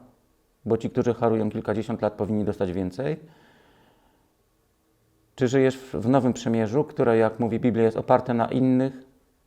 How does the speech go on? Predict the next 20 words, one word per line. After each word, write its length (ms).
lepszych 500
zasadach? 600
W 100
Księdze 340
Hioba, 480
podsumowując, 840
y, 180
tą 200
dzisiejsze, 460
tego 200
dzisiejszego 380
antywirusa, 440
w 100
Księdze 460
Hioba 320
przyjaciele 480
Hioba 260
podchodzą 440
i 120
mówią, 380